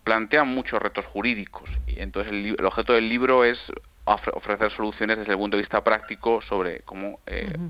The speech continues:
Speaker 1: realizar y llevar a cabo los problemas con seguridad jurídica
Speaker 2: Ujú.
Speaker 1: y también viendo las, las nuevas
Speaker 2: Ujú.
Speaker 1: normativas que se están
Speaker 2: Ujú.
Speaker 1: preparando al
Speaker 2: Ujú.
Speaker 1: respecto.
Speaker 2: Ujú. Oye, ahora que hablas de seguri-,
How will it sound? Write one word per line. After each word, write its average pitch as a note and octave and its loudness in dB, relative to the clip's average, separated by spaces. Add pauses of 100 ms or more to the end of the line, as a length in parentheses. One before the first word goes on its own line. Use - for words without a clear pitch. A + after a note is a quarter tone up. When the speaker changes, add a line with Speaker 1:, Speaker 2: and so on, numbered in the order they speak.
(120)
Speaker 1:
realizar F#2+ 0
y G2 0
llevar F2+ 4
a F#2 2
cabo G2 4
los G2+ 2
problemas G#2 2
con G#2 -8
seguridad F#2 2
jurídica G#2+ 0 (240)
Speaker 2:
Ujú. C#3+ -8
Speaker 1:
y A#2+ -2
también G#2 2
viendo G#2 2
las, A2 0
las F2+ -2
nuevas G2 2
Speaker 2:
Ujú. G2 0
Speaker 1:
normativas F#2 0
que F2+ -12
se F2+ -4
están F2+ -2
Speaker 2:
Ujú. - -12
Speaker 1:
preparando F2 -2
al D#2+ -4
Speaker 2:
Ujú. - -6
Speaker 1:
respecto. D#3 -8
Speaker 2:
Ujú. D3+ -6
Oye, G#3+ 6
ahora A3 6
que A3+ 2
hablas A3 4
de G#3+ 2
seguri-, G3 2